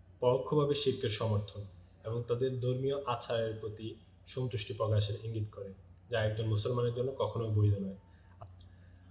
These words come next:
আল্লাহ রাব্বুল আলামিন আমাদেরকে আমাদের ঈমান এবং আমলকে হেফাজত করার তৌফিক দান করুক। বিশেষ করে এখন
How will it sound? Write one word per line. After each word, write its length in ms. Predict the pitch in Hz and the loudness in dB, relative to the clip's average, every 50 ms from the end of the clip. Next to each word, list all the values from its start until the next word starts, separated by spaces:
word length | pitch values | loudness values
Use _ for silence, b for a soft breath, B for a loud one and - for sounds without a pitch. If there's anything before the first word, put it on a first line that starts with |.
| B - - | B -4 0
আল্লাহ 160 | 123 127 120 | 0 4 4
রাব্বুল 240 | 117 113 117 120 113 | 2 2 2 2 4
আলামিন 340 | 107 107 107 107 127 127 | 6 6 6 6 6 4
আমাদেরকে 360 | 120 110 110 107 110 107 - 110 | 2 0 0 -2 -4 -4 -2 0
আমাদের 340 | 104 107 104 104 104 104 | 2 4 4 4 4 2
ঈমান 380 | - 117 117 117 113 117 127 131 | 0 -4 -2 0 2 2 2 2
এবং 300 | 120 - 120 113 107 104 | 0 -2 -2 -4 -2 0
আমলকে 360 | 104 107 113 123 123 - 131 | 0 0 0 0 0 -2 -2
হেফাজত 460 | 113 - 117 101 - 117 120 117 120 - - | -2 -2 -4 0 2 2 2 2 0 -8 -4
করার 160 | - 117 110 110 - - | -2 0 0 0 0 0
তৌফিক 360 | 110 104 104 - 120 107 107 | 0 0 2 0 -2 -8 -4
দান 200 | - 110 107 107 | -2 -2 0 0
করুক। 240 | 104 110 117 127 - - B B B B B B B - | -2 -2 -4 -6 -8 -8 B B B B B B B -10
বিশেষ 320 | 113 - 160 147 - - | -4 -2 -2 -2 -2 0
করে 140 | - 143 135 | 0 0 2
এখন 440 | 127 117 107 - 127 120 117 123 | 4 2 2 2 0 -2 -2 -2